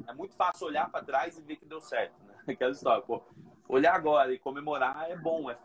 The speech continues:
é mais fácil. Mas eu lembro que a gente teve, é,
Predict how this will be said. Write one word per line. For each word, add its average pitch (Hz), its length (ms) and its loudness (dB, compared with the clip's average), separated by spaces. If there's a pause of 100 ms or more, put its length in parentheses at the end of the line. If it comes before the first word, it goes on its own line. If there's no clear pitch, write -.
(100)
é - 80 -6
mais 135 280 -4
fácil. - 520 -4
Mas 113 240 -2
eu 143 60 2
lembro 135 240 0
que - 80 -2
a 139 60 2
gente 135 260 -4
teve, 123 420 2 (440)
é, 101 500 4